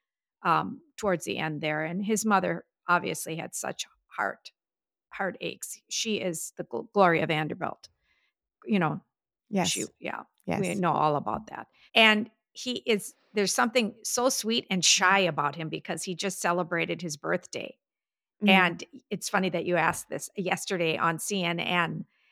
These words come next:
Speaker 1: Uh, he thought that they were gonna be doing a certain segment,
Speaker 2: Mm-hmm.
Speaker 1: and they, they tricked him. And they d-, they brought in a cake, and they were just talking all
Speaker 2: Aw.
Speaker 1: about him,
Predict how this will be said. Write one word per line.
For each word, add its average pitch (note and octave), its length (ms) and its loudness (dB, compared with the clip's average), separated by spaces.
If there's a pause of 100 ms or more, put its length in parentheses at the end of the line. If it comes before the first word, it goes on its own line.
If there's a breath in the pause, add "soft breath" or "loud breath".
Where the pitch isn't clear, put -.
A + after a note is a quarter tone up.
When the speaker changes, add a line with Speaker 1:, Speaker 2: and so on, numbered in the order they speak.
(200)
Speaker 1:
Uh, E3 160 6 (140)
he B3+ 140 0
thought F#3+ 340 6
that F3+ 140 0
they E3+ 120 2
were E3 140 0
gonna E3+ 200 0
be D#3+ 120 -2
doing E3 340 -2
a F3 60 -4
certain F3+ 320 -4
segment, F#3+ 640 -2 (500)
Speaker 2:
Mm-hmm. G#3+ 180 6
Speaker 1:
and F3 260 4 (140)
they, D#3+ 280 2 (200)
they D3+ 180 0
tricked - 380 -4
him. - 280 -8 (540)
And E3 400 -2
they E3 120 2
d-, E3 140 -8 (120)
they D#3+ 100 0
brought D#3 340 0
in E3 360 -2
a D#3 200 0
cake, - 520 0 (100)
and E3+ 160 0
they E3+ 160 -4 (180)
were C4 120 -4
just - 320 -6
talking E3 360 4
all F3+ 280 8
Speaker 2:
Aw. F#3+ 100 10
Speaker 1:
about E3+ 300 10
him, G3+ 600 0